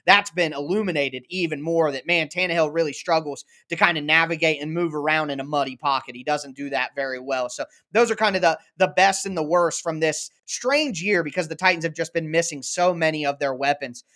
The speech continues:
for so long. He's taken what, what the defense has given him when he doesn't have weapons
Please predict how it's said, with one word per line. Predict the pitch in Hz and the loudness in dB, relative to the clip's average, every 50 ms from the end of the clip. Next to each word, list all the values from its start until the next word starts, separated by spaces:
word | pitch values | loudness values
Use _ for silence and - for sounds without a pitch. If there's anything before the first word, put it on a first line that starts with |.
| _ _ _ | _ _ _
for | - 175 165 | -2 -2 0
so | - - 185 165 | 4 4 4 4
long. | 165 160 165 160 160 151 | 4 4 4 4 2 2
He's | 160 147 139 | -2 -6 -2
taken | - 202 202 196 202 196 180 | 0 2 2 2 0 -2 -2
what, | 170 175 175 170 - - | 0 2 2 2 2 0
what | 170 175 170 | 0 0 0
the | 170 | -2
defense | 160 160 165 170 - 175 170 160 160 | -4 -6 -6 -4 -2 -2 -4 -4 -4
has | 143 127 | -10 -6
given | 123 156 170 170 175 175 | -2 0 0 0 0 0
him | 175 170 170 | -2 -2 -4
when | 156 147 | -4 -6
he | 139 | -4
doesn't | 135 156 156 156 160 135 | 0 0 0 0 -2 -4
have | 156 156 147 139 | -4 -4 -2 0
weapons | 160 160 160 165 160 143 | 0 0 0 0 -4 -8